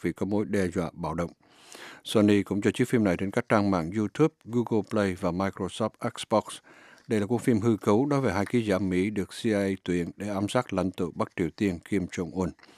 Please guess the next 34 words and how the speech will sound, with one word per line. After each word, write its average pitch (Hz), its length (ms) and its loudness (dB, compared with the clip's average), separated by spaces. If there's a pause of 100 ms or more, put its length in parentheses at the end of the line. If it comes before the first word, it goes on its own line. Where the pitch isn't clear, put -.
(460)
Bắc 139 160 0
Triều 107 140 8
Tiên 104 260 4
lên 104 160 6
án 101 200 2
phim 113 280 2
này 87 200 2
là 90 160 -2
xúc - 200 -2
phạm 90 300 -2
chủ 90 240 -2
quyền 90 260 0
của 80 300 -6
nước 107 180 -2
họ. 85 180 2 (800)
Những 104 180 2
tay 113 180 6
tin 113 180 -2
tặc 104 220 0
đã 101 80 -2
xâm 117 180 2
nhập 101 160 0
hệ 85 120 0
thống 110 220 -2
máy 127 120 4
vi 117 140 2
tính 113 260 2
của 95 200 0
Sony 104 480 0
trước - 160 0
đây 98 140 0
trong 92 140 -4
tháng 110 220 -2
này 87 160 0